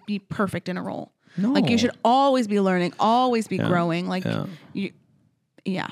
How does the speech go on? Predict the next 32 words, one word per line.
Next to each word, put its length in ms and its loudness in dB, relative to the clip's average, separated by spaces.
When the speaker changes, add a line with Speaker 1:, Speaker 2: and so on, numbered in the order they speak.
Speaker 1:
it 160 -6
goes 180 -10
into 140 -12
our 60 -10
Speaker 2:
So 100 2
it's 60 0
Speaker 1:
next 20 2
Speaker 2:
like 80 0
an 80 0
Speaker 1:
point, 100 2
but 60 2
Speaker 2:
emotional 400 0
intelligence 640 0
thing 220 -4
to 60 -8
be 160 -4
able 180 -6
to 120 -4
ask 280 -6
ourselves 400 -2
deeper 260 -4
questions. 640 -2
Um, 720 0
and 380 -2
often 560 0
we 260 2
think 460 -2
of 200 -4
that 280 -2
as 140 -6
narcissism 840 0
Speaker 1:
Right. 220 -4